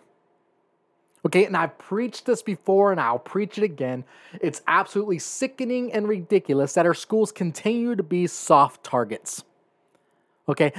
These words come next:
the same liberals who tell you we should get rid of guns to protect our schools are the same idiots who don't want school resource officers, who don't want schools or don't want guns on campus at all. They're the same idiots who will fight you when you say, "Let's put armed security on these schools."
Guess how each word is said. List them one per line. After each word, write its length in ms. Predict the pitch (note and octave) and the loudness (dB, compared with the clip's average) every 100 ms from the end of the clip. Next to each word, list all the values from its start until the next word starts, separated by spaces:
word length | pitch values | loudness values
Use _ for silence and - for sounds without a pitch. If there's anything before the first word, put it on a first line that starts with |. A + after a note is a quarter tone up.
| - - | -8 -4
the 80 | |
same 400 | C#3+ A#3 B3+ C4 | 0 2 2 2
liberals 340 | A#3 G3+ G#3+ G#3 | 0 2 0 -2
who 80 | F#3+ | -6
tell 240 | - G#3 | -2 -2
you 180 | G3+ G3 | 0 -2
we 180 | E3+ F#3+ | -4 -6
should 260 | E3 C3+ - - | -6 -8 -12 0
get 160 | A3+ A3+ | 0 4
rid 160 | A#3 | 2
of 160 | A3 D#3 | 2 2
guns 340 | D3+ C3+ C3+ | 2 2 -4
to 80 | C#3+ | -4
protect 420 | D3+ D3 F#3 F#3 | -6 0 0 2
our 140 | G3 F3+ | 0 0
schools 400 | - C3+ C3 - - - | 0 0 0 -4 -16 -4
are 80 | F3 | -2
the 100 | D#3 | 0
same 320 | - A3 A3+ - | 0 0 -2 -2
idiots 500 | C4 F3+ C3+ D#3+ - - - | 0 2 0 -2 -8 -14 -12
who 100 | - | -6
don't 300 | F3+ F3+ G3 | 4 6 6
want 180 | F#3+ F#3+ | 4 0
school 300 | - G3+ F3+ | 0 0 2
resource 420 | D#3+ D#3 - B2+ | 2 0 2 0
officers, 520 | A#2+ G#2 - F#2 - - _ _ _ - - | 0 -4 -6 -10 -10 -14 _ _ _ -20 -6
who 140 | A3 | -4
don't 260 | E3 G3 A3 | 4 4 6
want 200 | G#3 G#3 | 2 0
schools 420 | - G3+ F#3+ F3+ - - | -2 2 2 0 -6 2
or 140 | F#3 | 2
don't 200 | D#3+ F#3+ | 6 6
want 220 | G#3+ G3+ | 6 4
guns 240 | D#3+ F#3+ F3+ | 6 6 6
on 140 | F#3 | 0
campus 400 | - F3 F3 E3+ | 0 -2 0 2
at 120 | F3 | 4
all. 160 | C3+ A2 | 4 4
They're 120 | C#3+ | 2
the 80 | D#3 | 2
same 280 | - G#3 A3 | 0 -4 -2
idiots 380 | G3 F#3+ F#3+ - _ _ | -2 0 -2 -6 _ _
who 80 | A#3 | 4
will 140 | G#3+ | 4
fight 280 | A3 G3+ G3+ | 6 2 4
you 120 | G3 | 0
when 120 | G3 F3 | 0 0
you 40 | |
say, 200 | D3 F#3 | 0 2
"Let's 160 | E3+ - | 2 0
put 180 | G3+ - | 0 4
armed 220 | F3 F3 | 2 2
security 420 | F3 - F3+ D3+ | -4 2 2 4
on 140 | C3+ | 0
these 100 | C3 | -2
schools." 340 | B2 A#2+ - | -4 -6 -8